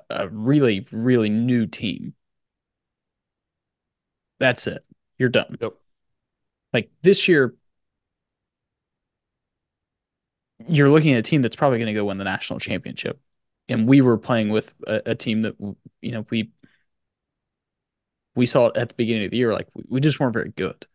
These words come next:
Speaker 2: Yeah.
Speaker 1: Very good on defense. Very good on defense. Weapons all over the,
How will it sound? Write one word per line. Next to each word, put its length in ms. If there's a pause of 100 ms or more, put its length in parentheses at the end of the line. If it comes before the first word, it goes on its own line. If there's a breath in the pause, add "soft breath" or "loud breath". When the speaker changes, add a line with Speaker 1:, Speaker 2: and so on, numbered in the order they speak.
(540)
Speaker 2:
Yeah. 160 (300)
Speaker 1:
Very 480
good 160
on 120
defense. 540 (520)
Very 280
good 160
on 140
defense. 460 (200)
Weapons 400
all 180
over 160
the, 140